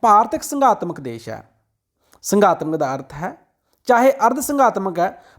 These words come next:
ਪਰ ਫਿਰ ਵੀ ਸੰਘਾਤਮਕ ਦਾ ਅਰਥ ਹੁੰਦਾ ਹੈ ਕਿ ਰਾਜਾਂ ਦਾ ਕੋਲੇ ਆਪਣੀਆਂ ਸ਼ਕਤੀਆਂ ਹੁੰਦੀਆਂ ਨੇ। ਸੰਵਿਧਾਨ ਅਨੁਸਾਰ ਰਾਜਾਂ ਨੂੰ ਅਲੱਗ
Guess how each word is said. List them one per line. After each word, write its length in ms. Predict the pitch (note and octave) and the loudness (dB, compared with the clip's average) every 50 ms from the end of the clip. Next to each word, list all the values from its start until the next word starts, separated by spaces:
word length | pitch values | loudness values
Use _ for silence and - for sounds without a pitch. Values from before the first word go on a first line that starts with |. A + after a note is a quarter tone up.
| _ - | _ -4
ਪਰ 120 | - B3 | -4 -2
ਫਿਰ 220 | - B3 D4 D4+ | 0 0 0 2
ਵੀ 300 | D4+ C#4 G3+ - - - _ - | 2 0 -2 -4 -6 -12 _ -12
ਸੰਘਾਤਮਕ 540 | - - G#3 G#3 G#3 F3+ A#3+ - F3+ F#3+ | -6 -2 2 4 4 2 2 0 -4 -2
ਦਾ 180 | G3+ G3+ G3+ F3+ | 2 4 4 4
ਅਰਥ 180 | F3 - - F3+ | 2 0 -4 -10
ਹੁੰਦਾ 200 | D#3+ C#3 B2 B2+ | -8 -6 -6 -6
ਹੈ 240 | D#3 - - _ _ _ _ _ _ _ _ _ | -8 -8 -12 _ _ _ _ _ _ _ _ _
ਕਿ 380 | - C4+ C4+ C4+ C4+ C4 C4+ - - - _ _ _ _ _ _ F3 | -2 2 4 4 4 4 0 -6 -14 -20 _ _ _ _ _ _ 0
ਰਾਜਾਂ 420 | E3+ E3+ D#3+ D#3+ D3+ D#3 A3 B3 B3+ | 2 2 2 2 2 2 2 4 6
ਦਾ 180 | B3+ C4 B3 | 6 4 4
ਕੋਲੇ 360 | A3+ - - - A#3 A#3+ A#3+ | 2 -2 -2 0 2 4 4
ਆਪਣੀਆਂ 360 | A3 E3+ D3+ - D#3 D#3+ E3 D#3 | 4 2 -2 -6 -8 -8 -8 -6
ਸ਼ਕਤੀਆਂ 340 | - F#3+ F3 - G#3+ A3 | -8 -10 -10 -8 -8 -8
ਹੁੰਦੀਆਂ 260 | G#3+ A3 A3 A3+ A#3 A#3+ | -6 -6 -6 -6 -6 -8
ਨੇ। 80 | C4 | -8
ਸੰਵਿਧਾਨ 400 | A#3+ - A#3+ G#3+ A3 G3 E3+ E3+ | -6 -4 0 2 4 4 4 4
ਅਨੁਸਾਰ 360 | F3 F#3+ - G#3 G#3+ A#3 A#3+ - - - _ _ _ _ _ - | 0 0 2 2 2 2 2 -2 -10 -20 _ _ _ _ _ 2
ਰਾਜਾਂ 280 | E3+ E3+ F3 D#3+ F#3+ G#3+ | 2 4 4 4 2 2
ਨੂੰ 180 | A3 A3+ F3 | 2 0 2
ਅਲੱਗ 140 | F#3+ F#3 G3+ | 2 2 2